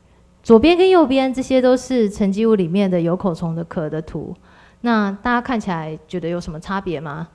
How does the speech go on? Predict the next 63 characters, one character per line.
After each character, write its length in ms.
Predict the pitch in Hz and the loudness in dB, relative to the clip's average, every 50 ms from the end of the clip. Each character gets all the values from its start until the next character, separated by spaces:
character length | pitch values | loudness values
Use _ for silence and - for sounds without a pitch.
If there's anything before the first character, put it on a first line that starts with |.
| _ _ _ | _ _ _
右 120 | - 233 214 | -4 -2 0
边 160 | 202 214 208 | 0 0 0
这 120 | 208 226 | 0 -2
里 80 | 190 180 | -2 -2
好 120 | 160 - | -4 -6
像 280 | 156 - 208 196 180 170 | -6 -6 -4 -4 -4 -6
比 80 | 156 170 | -6 -6
较 80 | - 170 | -8 -8
破 280 | - - - 202 175 | -4 0 2 2 2
碎， 340 | 156 - - 190 165 135 139 - - | 0 -2 -6 -8 -8 -8 -10 -12 -16
对 80 | - 92 | -18 -20
不 60 | - | -20
对？ 60 | - - _ _ _ _ _ _ _ _ _ _ _ _ | -20 -20 _ _ _ _ _ _ _ _ _ _ _ _
好 140 | - - 170 | -12 -6 -4
像 120 | 185 202 | -4 -2
有 100 | 202 170 | -2 -4
破， 360 | 156 - - - 247 202 139 71 | -4 0 2 4 4 4 4 0
然 100 | - 156 | -4 -6
后 100 | 156 208 | -6 -6
好 80 | 190 | -4
像 200 | 190 - 262 247 | -4 -2 -2 0
也 100 | 208 185 | 0 0
融 240 | 170 190 180 190 202 | 0 0 0 0 0
掉 220 | 202 262 240 220 | 0 2 2 2
了 80 | 202 196 | 2 0
一 80 | 202 208 | -2 -2
些， 440 | 202 - - 208 196 196 196 196 196 - - _ _ _ _ _ _ _ _ _ _ _ | -4 -6 -4 -4 -4 -4 -4 -6 -10 -14 -20 _ _ _ _ _ _ _ _ _ _ _
有 100 | - 175 | -8 -4
一 20 | |
些 140 | 180 - 233 | -2 -2 -2
奇 180 | 226 226 - 196 | -2 -4 -8 -10
奇 120 | 175 208 | -6 -2
怪 120 | 208 226 226 | 0 0 0
怪 120 | 226 220 | 0 0
的 60 | 208 208 | -2 -2
现 160 | - 214 202 | -4 -4 -4
象 200 | 202 220 196 190 | -2 -2 -2 -2
出 200 | 180 - 190 190 | -2 -2 -4 -4
现。 280 | 185 - 214 180 165 170 - - _ _ _ _ _ | -2 -2 -4 -4 -4 -6 -10 -18 _ _ _ _ _
那 140 | - 302 269 | -4 -2 0
我 120 | - 202 | 2 4
要 120 | 214 240 285 | 4 2 2
这 100 | - 370 | 0 -2
么 140 | 302 233 | -2 -2
说， 400 | 226 - 254 233 226 233 233 233 233 - - _ _ _ _ _ _ _ | -2 0 0 0 0 0 -2 -4 -8 -12 -20 _ _ _ _ _ _ _
我 160 | - 208 214 214 | -2 0 2 2
要 100 | 220 254 | 2 2
给 140 | 214 202 | 2 0
大 140 | 190 240 254 | 0 0 0
家 120 | 254 262 254 | 0 -2 -2
看 200 | 254 269 269 233 | -2 -4 -4 -4
这 80 | 233 | -2
个 100 | 220 208 | -2 -2
图 160 | 196 196 196 | -2 -2 0
的 80 | 185 185 | 2 2
原 220 | 180 180 175 180 | 2 2 2 2
因， 100 | 190 196 | 0 0
是 140 | 196 - - | -2 -2 -4
因 60 | 214 208 | -4 -4
为 120 | 196 180 | -4 -6
其 220 | 170 - - 254 254 | -8 -10 -10 -12 -10
实， 380 | - 247 240 226 226 226 226 226 - _ _ _ _ _ _ | -8 -6 -4 -2 -2 -4 -6 -8 -14 _ _ _ _ _ _
呃， 520 | - 202 196 190 185 185 185 185 185 185 | -8 -4 -4 -2 -2 -2 -2 -4 -4 -6